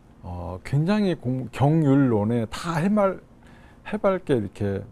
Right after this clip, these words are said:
잘 안다는 거거든요. 그러니까 서가모니 부처님 나기 전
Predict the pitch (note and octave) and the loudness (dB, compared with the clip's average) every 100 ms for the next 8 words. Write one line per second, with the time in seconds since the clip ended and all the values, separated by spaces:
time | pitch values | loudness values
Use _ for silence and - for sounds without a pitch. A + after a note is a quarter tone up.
0 | - - A#2+ E2+ G2 G2+ F2+ D#2+ D#2+ E2 | -14 -8 -6 -6 -6 -6 -8 -12 -14 -10
1 | B2+ G3 - A2 G#2+ D3 F3 - - - | -10 -10 -12 -10 -6 -4 -4 -10 -20 -16
2 | - F#3+ G3 F3+ E3+ D3 - C#3+ C3+ G2+ | -6 0 0 2 -2 -2 -4 -2 0 -2
3 | G2+ A#2 G#2+ - A#2+ D#3 F#3+ | -2 -2 -4 0 0 0 -4